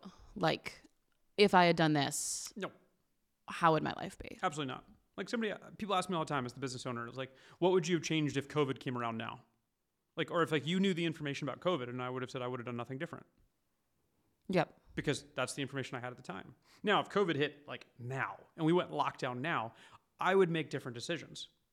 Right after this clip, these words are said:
Speaker 2: because we've now gone through it. But covid was a, something that no one in the world's ever gone through. So I made the best decision for what I had the information on, and I'm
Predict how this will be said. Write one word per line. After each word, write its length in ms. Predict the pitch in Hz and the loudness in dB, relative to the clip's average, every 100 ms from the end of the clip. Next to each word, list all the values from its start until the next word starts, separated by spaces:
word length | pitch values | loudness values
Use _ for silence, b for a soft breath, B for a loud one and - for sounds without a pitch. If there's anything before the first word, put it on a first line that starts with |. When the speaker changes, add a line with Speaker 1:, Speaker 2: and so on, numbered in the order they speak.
| _ | _
Speaker 2:
because 260 | 151 160 131 | -4 -2 -2
we've 200 | 139 131 | -4 -2
now 200 | 135 120 | 0 0
gone 220 | 120 120 | 0 -2
through 180 | 185 143 | 0 0
it. 80 | - - | -2 -8
But 100 | 147 147 b b b | -8 -8 b b b
covid 280 | - 151 156 | -2 0 2
was 180 | 147 135 | 0 -2
a, 80 | 131 110 _ _ _ | -2 -8 _ _ _
something 300 | - 156 143 | -4 0 2
that 100 | 131 120 | 0 -2
no 160 | 127 | -2
one 80 | 131 | -2
in 60 | 123 | -2
the 80 | |
world's 240 | 120 127 120 | -4 -6 -6
ever 120 | 117 | -8
gone 220 | 117 139 | -6 -6
through. 260 | 123 - - b b b _ | -6 -14 -18 b b b _
So 320 | - 151 160 - b b _ - | -4 -2 -2 -6 b b _ -4
I 60 | |
made 180 | 147 156 | -2 -2
the 60 | 147 | -2
best 180 | 156 - | -4 -4
decision 360 | - 139 156 | -6 -4 -4
for 240 | 170 156 135 | -6 -6 -6
what 180 | 120 131 | -2 0
I 120 | 143 | 0
had 180 | 135 131 | -2 -4
the 80 | 123 | -6
information 440 | 123 127 120 156 | -8 -10 -8 -8
on, 160 | 180 196 | -6 -4
and 100 | |
I'm 120 | 165 | -4